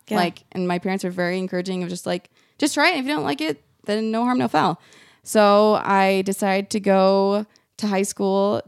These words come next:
Speaker 2: to this performing arts charter school. And, you know, I was still kind of debating, like, "Do I start up things again? I don't know. So I'll try this and see how it goes." And then I loved it. And
Speaker 1: Yeah.
Speaker 2: I was like, in my mind, it was like, "Well,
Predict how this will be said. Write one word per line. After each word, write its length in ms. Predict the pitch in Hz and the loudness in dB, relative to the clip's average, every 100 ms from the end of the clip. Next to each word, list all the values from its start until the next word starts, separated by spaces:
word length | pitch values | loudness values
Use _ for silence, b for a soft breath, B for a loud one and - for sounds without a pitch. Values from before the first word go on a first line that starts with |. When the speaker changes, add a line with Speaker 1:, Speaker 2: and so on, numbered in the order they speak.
| - | -8
Speaker 2:
to 180 | 214 196 | -6 -2
this 260 | 190 190 | -4 -4
performing 500 | - 190 190 190 208 | -8 -8 -4 -2 -2
arts 280 | 202 214 - | -2 -4 -8
charter 360 | - 185 185 196 | -6 -4 -4 -6
school. 540 | - 185 185 214 240 b b b b _ | -6 -2 0 -2 -4 b b b b _
And, 600 | 185 185 185 185 180 180 190 - _ | -4 0 0 -2 -2 -4 -8 -14 _
you 120 | 190 | -6
know, 160 | 185 175 | -2 -2
I 300 | 170 170 - _ - | -2 -4 -8 _ -10
was 160 | 190 175 | -8 -6
still 240 | 202 190 | -4 -4
kind 220 | 190 190 | -4 -8
of 120 | 180 190 | -8 -8
debating, 400 | 185 180 180 180 | -6 -4 -4 -6
like, 220 | 160 - | -8 -8
"Do 180 | 160 160 | -8 -6
I 100 | 165 | -8
start 300 | - 170 190 | -6 -6 -4
up 160 | 214 214 | -6 -6
things 300 | 226 226 226 | -6 -4 -4
again? 300 | 220 220 220 | -4 -4 -2
I 120 | 165 | -4
don't 160 | 165 | -4
know. 380 | 185 196 196 202 | -4 -4 -2 -4
So 500 | 202 175 165 160 - _ | -4 -4 -4 -4 -8 _
I'll 140 | 170 | -10
try 260 | 165 180 170 | -8 -4 -4
this 320 | 175 202 - | -2 -4 -6
and 160 | 170 165 | -8 -8
see 140 | 175 | -6
how 120 | 170 156 | -6 -6
it 60 | |
goes." 460 | 165 165 185 190 - B B B B B - | -4 -2 -4 -6 -14 B B B B B -6
And 720 | 175 175 175 175 175 180 - | 0 2 2 -2 -6 -10 -8
then 140 | - 190 | -2 0
I 100 | 170 | 2
loved 220 | 196 190 | 0 -2
it. 140 | - - _ _ _ _ 170 | -6 -10 _ _ _ _ -6
And 80 | |
Speaker 1:
Yeah. 60 | 170 | -4
Speaker 2:
I 40 | |
was 120 | 165 165 | -2 -4
like, 220 | 160 - _ _ _ _ _ 170 | -6 -8 _ _ _ _ _ -6
in 100 | 175 | -4
my 100 | 165 | -2
mind, 240 | 165 165 | -4 -4
it 40 | 156 | -6
was 120 | 165 | -8
like, 200 | 156 - | -10 -6
"Well, 240 | 180 - | -6 -6